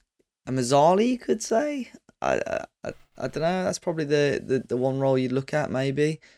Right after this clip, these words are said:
Um, I mean, I had a quick look. Obviously, when I knew we were talking about it, I had a l-,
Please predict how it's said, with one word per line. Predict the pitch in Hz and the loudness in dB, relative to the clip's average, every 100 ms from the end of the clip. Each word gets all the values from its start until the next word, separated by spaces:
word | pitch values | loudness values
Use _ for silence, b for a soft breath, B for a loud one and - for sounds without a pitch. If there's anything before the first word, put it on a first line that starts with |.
| b b b | b b b
Um, | - 127 127 127 123 127 127 123 - - _ _ _ _ | -4 2 4 4 2 0 -2 -6 -10 -20 _ _ _ _
I | 120 | 0
mean, | 139 | 4
I | 135 143 | 6 6
had | |
a | 131 | 4
quick | - 113 | 0 4
look. | 120 120 - | 4 2 0
Obviously, | - 110 135 120 | 0 2 2 2
when | 107 110 | 2 0
I | 120 | 2
knew | 113 117 | 4 6
we | 110 | 6
were | |
talking | 110 120 113 | 4 0 2
about | 104 95 | 2 4
it, | |
I | |
had | 107 | 4
a | |
l-, | 107 | 4